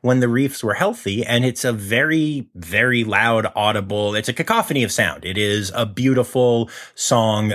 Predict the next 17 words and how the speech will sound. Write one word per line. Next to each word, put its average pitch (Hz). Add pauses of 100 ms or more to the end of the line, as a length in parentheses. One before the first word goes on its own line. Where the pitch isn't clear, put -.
of 101
the 104
ocean. 95
And 95
I'm, 90
I'm 101
not 98
talking 95
Little 107
Mermaid 80
style 76
here, -
right? 98 (600)
Uh, 139
however, 165
the 151
reef 185